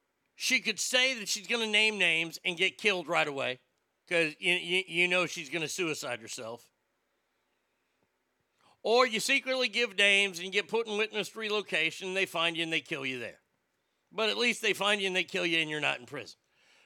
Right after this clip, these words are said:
Because if she goes to prison, she's probably gonna have so much fucking yeast stuck in her face,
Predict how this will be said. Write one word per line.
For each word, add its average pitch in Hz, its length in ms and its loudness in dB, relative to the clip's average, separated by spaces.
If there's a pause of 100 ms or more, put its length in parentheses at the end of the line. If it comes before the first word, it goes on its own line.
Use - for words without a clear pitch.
Because 202 300 -2
if 185 100 -4
she 226 140 -2
goes 269 320 2
to 196 80 -4
prison, 185 380 -2
she's 208 260 -4
probably 240 380 0
gonna 208 240 0
have 202 240 0
so 208 340 -2
much 226 220 -2
fucking 202 480 -6
yeast 196 500 -4
stuck - 400 -4
in 214 80 -2
her 202 180 0
face, 175 580 -4